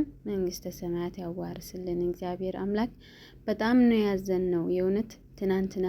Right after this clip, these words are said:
ነበረች ስትባል ዛሬ ሞተች። ለማመን ራሱ እንኳን ለቤተሰቦቿ፣ እ፣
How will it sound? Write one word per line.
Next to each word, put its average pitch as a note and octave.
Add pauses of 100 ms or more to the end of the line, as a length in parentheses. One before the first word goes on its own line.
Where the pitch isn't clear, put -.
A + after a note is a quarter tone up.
ነበረች F#3
ስትባል G#3 (140)
ዛሬ G3 (100)
ሞተች። F#3 (420)
ለማመን B3+
ራሱ A#3+ (120)
እንኳን A3
ለቤተሰቦቿ፣ G#3+ (720)
እ፣ G3